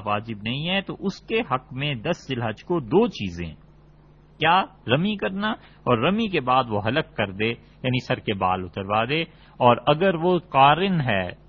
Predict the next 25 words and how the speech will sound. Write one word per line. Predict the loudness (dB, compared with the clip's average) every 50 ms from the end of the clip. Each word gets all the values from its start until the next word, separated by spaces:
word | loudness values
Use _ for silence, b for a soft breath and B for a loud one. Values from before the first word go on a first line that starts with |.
| -14 -4 2
قران | 4 4 6 6 4 4 2 0 0
کا | 0 0 0
حج | 0 -2 -4 -10
کیا | -4 -2 0 2 2
ہے | 2 0
یا | -2 -4 -4
تمتع | -6 -6 -6 -6 -6 -4 -2 -2 -2 2
کا | 4 4 4
حج | 2 0 -4
کیا | -6 -2 0 0
ہے، | 0
تو | 0 -4
اس | -10 -10 -6
کے | -6 -4
ذمے | -4 -4 -4 -4 -4 -6 -6 -6 -6
تین | -4 -4 -2 -2 -4
چیزیں | -4 -4 -6 -4 -4 -2 0 2 2 2
آج | 2 0 -2
کے | -8 -8
دن | -6 -6 -6 -4
میں | -4 -2
واجب | -2 -2 -2 -2 -2 -4 -2 0
ہیں، | 0 0 0 -2 b b b b b b 0
رمی | 0 0 2 0 -2 -2
کرنا | -2 -4 -4 -4 -2 -2 0